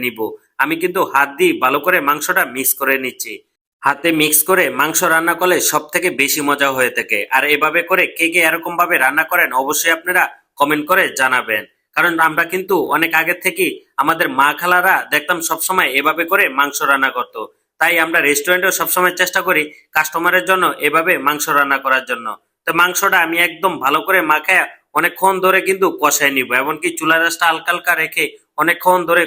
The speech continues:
কষায় রান্না করার চেষ্টা করব, কারণ এভাবে করে মাংসটা যত ভালো করে কষাবেন ততই কিন্তু মাংস সুন্দর একটা ঘ্রাণও চলে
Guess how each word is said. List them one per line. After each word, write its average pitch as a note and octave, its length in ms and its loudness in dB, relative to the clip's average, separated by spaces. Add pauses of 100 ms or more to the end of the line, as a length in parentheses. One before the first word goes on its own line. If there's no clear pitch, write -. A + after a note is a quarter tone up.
কষায় D#3 360 0
রান্না C#3+ 260 0
করার D3 260 0
চেষ্টা D3+ 300 -2
করব, A#2+ 180 0 (400)
কারণ D#3+ 180 2 (100)
এভাবে E3 340 0
করে F#3+ 120 4 (120)
মাংসটা D#3+ 360 0 (140)
যত E3 140 0 (140)
ভালো D#3 220 0
করে F#3 120 0 (100)
কষাবেন F3+ 380 -2 (360)
ততই E3+ 320 0
কিন্তু F#3+ 160 0 (140)
মাংস D#3+ 180 2 (180)
সুন্দর E3 320 0
একটা - 140 -2 (120)
ঘ্রাণও D#3 280 2 (100)
চলে F#3 160 2